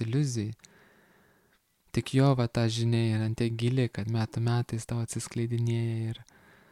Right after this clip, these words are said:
tu pradedi matyt, ką Prabhupada sakė, jis tam tikrą prasme irgi informatorius, jis informuoja. Jis matrica, jis, nu, kai sakyt, sunumeruoti, suskaičiuoti,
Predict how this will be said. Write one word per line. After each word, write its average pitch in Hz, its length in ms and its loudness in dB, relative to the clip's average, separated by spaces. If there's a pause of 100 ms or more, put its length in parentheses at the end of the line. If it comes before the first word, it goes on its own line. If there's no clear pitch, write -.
(280)
tu 120 120 -4
pradedi 113 320 2
matyt, 113 320 0
ką 110 160 -4
Prabhupada 113 520 -2
sakė, 123 400 -2
jis - 120 -8
tam 117 200 0
tikrą 123 240 0
prasme 120 400 0
irgi 123 300 0 (640)
informatorius, 120 880 2
jis - 200 -6
informuoja. 120 760 4 (800)
Jis - 160 -4
matrica, 135 640 2
jis, 120 320 -8
nu, 120 160 -4
kai 117 160 -6
sakyt, - 400 -8
sunumeruoti, 117 720 2
suskaičiuoti, - 800 -4